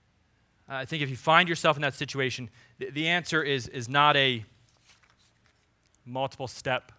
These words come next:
self-help process that you need to walk through. The answer, as we clearly see in this chapter,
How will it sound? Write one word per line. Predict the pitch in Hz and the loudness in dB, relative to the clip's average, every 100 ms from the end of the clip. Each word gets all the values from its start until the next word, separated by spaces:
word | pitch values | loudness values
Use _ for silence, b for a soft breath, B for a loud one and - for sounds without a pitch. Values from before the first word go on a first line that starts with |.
| _ | _
self-help | - 139 123 - 120 110 _ | -10 -4 -4 -2 -6 -6 _
process | 123 113 101 101 | -6 -6 -6 -14
that | - | -16
you | 113 | -14
need | 104 | -12
to | |
walk | 101 101 - | -10 -10 -12
through. | 95 92 _ b b b b b b b b _ _ _ _ 120 | -20 -20 _ b b b b b b b b _ _ _ _ -6
The | 135 | 0
answer, | 147 151 143 | 0 0 -2
as | 110 | -4
we | 143 | -6
clearly | 143 - 147 165 165 | -8 -4 -2 0 -2
see | 143 160 | -2 -4
in | |
this | 151 - | -4 -4
chapter, | 139 123 - 123 | 0 0 0 -8